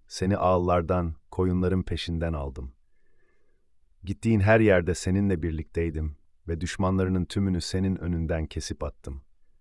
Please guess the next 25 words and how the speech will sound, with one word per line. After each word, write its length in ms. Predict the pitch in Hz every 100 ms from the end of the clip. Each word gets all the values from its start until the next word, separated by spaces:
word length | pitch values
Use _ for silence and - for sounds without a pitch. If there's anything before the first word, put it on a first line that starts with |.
| - -
Sana 280 | - 101 101
yeryüzündeki 800 | 98 107 104 92 98 90 92 82
büyüklerin 500 | 95 95 - 95 95
adı 220 | - 92
gibi 380 | 92 82 78 71
büyük 280 | 92 95 -
bir 200 | 92 87
ad 100 | 80
yapacağım. 540 | 78 - 69 73 71 - - - _ _ _ - - - _ _
Halkım 520 | - 101 - 110 95 -
İsrail'e 560 | - 101 98 98 98
bir 120 | 101
yer 280 | 98 98 98
belirleyip 520 | 87 85 80 82 82 -
onları 400 | - 92 95 90
dikeceğim 500 | 90 - 85 98 104
ki 300 | - 78 71 - -
kendi 280 | 92 95
yerlerinde 520 | 101 92 90 85 90 87
otursunlar 800 | 82 - 80 - 85 82 73 - -
ve 100 | 85
artık 340 | 85 - -
kıpırdamasınlar.'" 1000 | - - 82 87 87 - 76 69 69 - _ _ _ _ _ _ _ - -
Kötülüğün 440 | - 98 107 120 123
çocukları, 640 | 107 92 - 87 85 87